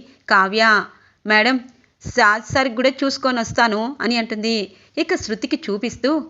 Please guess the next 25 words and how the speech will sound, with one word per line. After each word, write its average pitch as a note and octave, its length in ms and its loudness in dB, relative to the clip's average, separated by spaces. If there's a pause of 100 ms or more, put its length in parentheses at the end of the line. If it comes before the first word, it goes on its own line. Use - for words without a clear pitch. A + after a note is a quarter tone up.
(200)
"ఏంటి, A#3+ 400 2 (460)
నేనేదో G3 480 0
డిజైన్స్ G#3+ 540 -2
వేసేశానని A3 680 0 (400)
ఇక్కడికి C#4 360 -2
వచ్చేసావా?" F#3 580 2 (200)
అని A#3+ 160 -4
అంటారు. A3+ 380 -4 (400)
"సార్, B3+ 320 2 (400)
మీరే A#3 280 4
కదా C4 200 0
రమ్మన్నారు" A#3 540 0 (120)
అని A#3 140 -2
అంటుంది. A3 380 -4 (440)
"నేను F#3 300 -2
డిజైన్స్ G#3 520 -2
వేయలేదు. G3+ 480 -2 (540)
చూడు G#3 200 0
శృతి, F#3+ 340 -4 (480)
ఆ F3+ 100 4
కళావతి G3 560 0
మన B3+ 140 0
కంపెనీ G#3+ 420 -4
నుండి G#3+ 200 -4
వెళ్ళిపోవాలి. G#3+ 680 -2